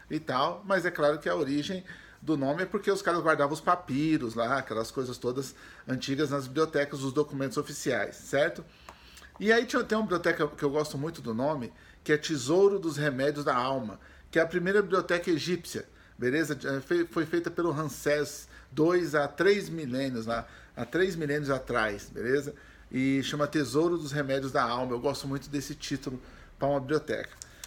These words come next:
A primeira carta que eu vou ler aqui do pedido pra abrir essa biblioteca foi feita pela Yasmin, certo? Aqui, ó, o enderecinho da Yasmin, ó.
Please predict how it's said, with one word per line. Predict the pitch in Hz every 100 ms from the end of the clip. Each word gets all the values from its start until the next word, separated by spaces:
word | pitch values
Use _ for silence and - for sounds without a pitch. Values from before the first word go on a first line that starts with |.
| -
A | 151
primeira | 180 214 233
carta | 220 202 196
que | 190
eu | 180
vou | 175
ler | 165
aqui | 165 170
do | 165
pedido | 165 143 147 151 147
pra | - 156 170
abrir | 151 160
essa | 156
biblioteca | 139 151 - 151 170 175 - - - -
foi | - 165
feita | 170 175 170
pela | 180 175 175
Yasmin, | 175 185 185 139 127 139 170 - - _ _ -
certo? | - 139 151 143
Aqui, | -
ó, | 131
o |
enderecinho | 135 127 - 135
da | 131
Yasmin, | 123 117 113 139
ó. | 135